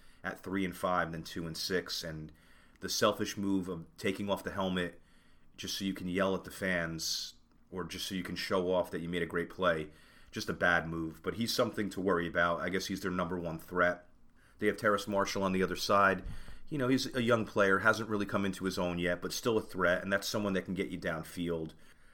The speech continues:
They have Smith in the slot. He's not really having a great year either. Rashard Higgins from the Browns on the bench. I always liked him, but they're not really doing much with him.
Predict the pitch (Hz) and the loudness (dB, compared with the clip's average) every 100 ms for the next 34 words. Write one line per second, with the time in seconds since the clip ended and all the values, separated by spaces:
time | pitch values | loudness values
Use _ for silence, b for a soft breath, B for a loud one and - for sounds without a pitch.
0 | - 117 113 - 151 151 117 98 107 117 | -4 -2 0 0 -2 -2 -4 -2 0 2
1 | 113 110 120 135 110 101 92 90 87 92 | 2 0 -2 -2 -2 -2 -2 -2 -4 -2
2 | 90 92 90 98 107 107 104 101 B B | -2 -2 -6 -4 0 2 2 2 B B
3 | B B 113 - 160 160 127 147 120 113 | B B -4 2 4 4 4 4 2 -2
4 | - 120 107 107 131 131 110 110 - 110 | -4 -2 -2 4 4 4 0 -4 -4 -4
5 | 98 104 95 104 110 123 120 101 95 90 | 0 2 2 0 0 2 0 0 0 0
6 | 101 95 95 107 113 113 113 107 113 107 | -2 -4 -2 0 -2 0 -2 -2 -2 -2
7 | 98 - - 135 139 135 | -4 -8 -6 -4 -2 -6